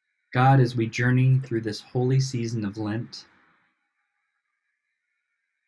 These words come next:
give us strength and courage to follow you more closely. Open our hearts and minds to your constant presence.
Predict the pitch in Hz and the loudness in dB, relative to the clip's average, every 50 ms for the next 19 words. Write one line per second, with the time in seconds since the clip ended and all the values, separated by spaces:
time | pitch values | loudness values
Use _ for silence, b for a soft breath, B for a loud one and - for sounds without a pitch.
0 | _ _ _ - 156 160 156 139 - - - - - - 139 135 131 - - - | _ _ _ -2 0 0 0 -2 -4 -6 -12 -14 -4 0 2 4 4 2 0 -4
1 | - - - _ _ _ _ _ _ _ _ _ _ - 110 - - - - - | -10 -20 -20 _ _ _ _ _ _ _ _ _ _ -16 -14 -14 -12 -10 -4 -2
2 | 151 120 92 87 85 82 - - - - _ _ _ _ _ _ _ _ _ _ | -2 -2 -2 -4 -8 -12 -14 -18 -18 -20 _ _ _ _ _ _ _ _ _ _
3 | _ _ _ _ _ - 127 131 - - - 131 127 131 131 131 123 117 117 113 | _ _ _ _ _ -12 -12 -12 -8 -4 0 2 2 4 2 2 0 0 -4 -4
4 | 117 117 117 117 113 107 107 107 - - _ 95 92 90 92 - - 87 90 90 | -4 -4 -4 -4 -6 -6 -8 -10 -12 -8 _ -6 -4 -4 -6 -10 -12 -12 -12 -12
5 | 92 _ _ _ _ _ _ _ _ _ _ _ _ _ _ _ _ _ _ _ | -14 _ _ _ _ _ _ _ _ _ _ _ _ _ _ _ _ _ _ _
6 | _ _ _ _ _ _ _ _ _ _ _ _ _ _ _ _ _ _ _ _ | _ _ _ _ _ _ _ _ _ _ _ _ _ _ _ _ _ _ _ _
7 | _ _ _ _ _ _ _ _ _ _ 131 135 131 147 135 123 110 107 104 - | _ _ _ _ _ _ _ _ _ _ 0 2 4 4 4 4 4 2 -2 0
8 | - 127 135 135 135 - - - 113 110 107 107 110 117 120 120 120 123 123 123 | 0 0 0 0 -4 -8 -10 -10 -8 -6 -4 -2 -2 -2 -2 -2 -2 -2 -4 -4
9 | - - _ - - 98 95 101 113 131 135 135 135 131 - - - - 117 120 | -8 -16 _ -10 -8 -6 -2 0 2 2 2 2 0 -4 -10 -16 -8 -6 -6 -4
10 | 117 113 - - - 92 92 - _ - - 95 80 76 - - 92 - - - | -4 -6 -10 -10 -10 -12 -12 -12 _ -16 -14 -12 -12 -12 -14 -16 -18 -18 -18 -18
11 | - - - | -18 -20 -20